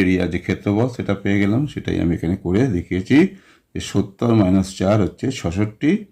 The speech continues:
বর্গ সেন্টিমিটার। ওকে, নেক্সট দ্বিতীয় ছবিটা দেখো।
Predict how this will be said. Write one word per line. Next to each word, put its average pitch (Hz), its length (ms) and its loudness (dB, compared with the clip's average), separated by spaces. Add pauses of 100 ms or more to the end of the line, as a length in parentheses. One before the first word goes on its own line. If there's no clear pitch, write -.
(180)
বর্গ 82 200 2 (120)
সেন্টিমিটার। 71 520 -8 (1040)
ওকে, 147 240 6 (960)
নেক্সট 98 340 4 (200)
দ্বিতীয় 135 380 6
ছবিটা 101 320 6
দেখো। 67 180 -6